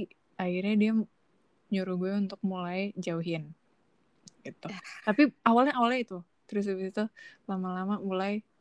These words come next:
Speaker 1: nyuruh gue untuk ngeblok segala macem.
Speaker 2: Ah.
Speaker 1: Dan seperti yang gue bilang di awal, yang namanya kita in relationship kan kita bego kan.
Speaker 2: Iya, iya, iya,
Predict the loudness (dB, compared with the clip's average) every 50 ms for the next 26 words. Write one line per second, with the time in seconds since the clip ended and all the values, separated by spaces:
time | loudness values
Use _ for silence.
0 | _ -6 -4 -4 -2 -2 -2 -2 -2 -2 -4 -4 -6 -6 -8 -8 -12 _ _ _
1 | _ _ _ -20 _ _ _ _ _ -6 -4 -2 -2 0 0 0 -2 -2 -4 -10
2 | _ _ -20 -20 -20 _ _ _ -20 -16 -10 -8 -8 -6 -6 -6 -6 -6 -6 -6
3 | -2 2 6 8 8 8 8 6 6 4 4 4 2 0 0 -2 -6 -8 -12 _
4 | _ _ _ -4 0 0 2 2 2 0 -2 -2 -2 -2 0 2 2 2 2 2
5 | 2 2 2 2 0 -2 0 0 0 0 0 0 -2 -4 -2 0 0 0 2 2
6 | 2 0 0 0 -2 -2 -2 -2 -2 -4 -6 -8 -6 -4 -4 -4 -4 -4 -4 -4
7 | -4 -4 -4 -4 -6 -6 -6 -6 -6 -8 -10 -12 -14 -12 -12 -12 -8 -6 -6 -6
8 | -6 -4 -2 0 -2 -2 -2 -6 -16 -16 -12 -8 -4 -4 -2 -4 -4 -2 -2 -2
9 | -2 0 0 0 2 2 0 -2 0 6 8 10 10 10 10 8 6 4 2 0
10 | 0 0